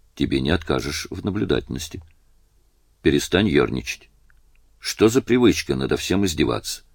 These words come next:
"Иронизировать, а не издеваться", — поправил я.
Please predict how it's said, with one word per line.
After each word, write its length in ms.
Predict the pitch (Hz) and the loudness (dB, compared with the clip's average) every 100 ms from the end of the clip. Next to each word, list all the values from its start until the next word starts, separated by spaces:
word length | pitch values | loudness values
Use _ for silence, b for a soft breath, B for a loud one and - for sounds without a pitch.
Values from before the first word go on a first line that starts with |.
| _ _ _ _ _ _ _ | _ _ _ _ _ _ _
"Иронизировать, 1000 | 69 65 71 82 82 64 65 71 80 - - | -6 -2 0 0 0 0 0 0 -2 -8 -10
а 120 | 69 | -6
не 160 | 67 69 | -2 -2
издеваться", — 680 | 67 76 62 62 - - - _ - | 0 0 0 -2 -8 -14 -18 _ -8
поправил 420 | 65 62 64 69 | -6 -4 0 0
я. 220 | 58 64 | 0 -4